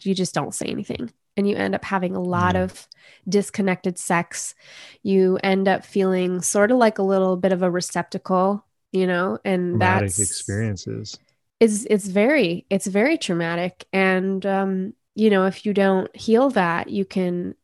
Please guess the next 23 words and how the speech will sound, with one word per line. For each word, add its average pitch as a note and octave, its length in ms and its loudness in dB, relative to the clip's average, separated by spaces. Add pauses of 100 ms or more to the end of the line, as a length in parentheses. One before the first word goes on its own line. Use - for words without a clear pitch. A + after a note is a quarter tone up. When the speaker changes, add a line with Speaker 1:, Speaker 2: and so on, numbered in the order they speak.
Speaker 1:
have G#3 260 -6
a G3 60 0
lot F3+ 240 -2
of F3+ 120 -2
deserving G3+ 640 0
issues F#3+ 720 2
and, E3+ 180 -2 (340)
and F3+ 160 -2
all A3 180 4
kinds G3+ 420 2
of G3 120 -2
things F3+ 320 -4
come F3+ 280 -4
up. F3 200 -2
I F#3+ 120 4
had G3+ 180 6
a F#3 60 2
lot F3+ 180 2
of F3+ 80 -2
anger F#3+ 340 0
toward F3+ 380 -2
men, F#3 400 0
and, F3+ 220 -2